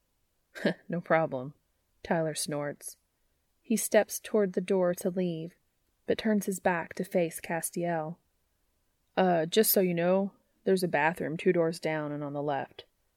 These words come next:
Just so, uh," he waves a hand in the direction of Castiel's tinted pants, glancing down at his crotch with a smirk. "You don't have to walk across the club to get to the other bathroom to take care of yourself. Just F Y I."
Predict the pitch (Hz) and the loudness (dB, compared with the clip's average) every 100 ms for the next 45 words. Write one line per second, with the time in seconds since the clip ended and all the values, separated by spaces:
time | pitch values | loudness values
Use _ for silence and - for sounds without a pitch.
0 | _ - 180 - 143 139 139 127 127 - | _ -4 -2 0 0 2 0 -2 -4 -10
1 | _ _ _ _ _ _ _ _ - 208 | _ _ _ _ _ _ _ _ 2 6
2 | 190 196 190 208 - 202 175 165 165 170 | 8 6 4 -4 -2 -2 -2 -2 -2 -2
3 | 175 175 175 - 156 160 - 165 - 180 | 0 0 -2 -4 -8 -6 -4 -4 -2 0
4 | 170 165 - 190 185 156 - 175 165 151 | 0 -2 -2 -4 -4 -8 -4 -4 -4 -6
5 | - - _ _ _ _ - 190 180 170 | -8 -8 _ _ _ _ 0 2 2 0
6 | 165 165 156 151 156 - - 170 - - | 0 0 0 -4 -6 -6 -4 -4 -6 -10
7 | 160 - - 170 156 - - _ _ _ | -6 -4 -2 -2 -4 -10 -20 _ _ _
8 | _ _ _ _ _ 185 185 180 175 175 | _ _ _ _ _ 4 4 4 2 -2
9 | 160 170 175 - - 156 147 - - 185 | 0 2 2 0 -4 -4 -4 -10 0 4
10 | 165 147 175 156 160 - 156 156 156 156 | 4 2 -4 -4 -4 -4 -8 -2 -2 -2
11 | 147 151 156 143 123 123 - 156 - 160 | -2 0 -2 -4 -8 -8 -10 -10 -6 -2
12 | 151 131 - - - - _ _ _ _ | -2 -4 -6 -6 -6 -8 _ _ _ _
13 | _ 220 196 156 - 87 78 - | _ -2 0 -2 -2 -4 -4 -6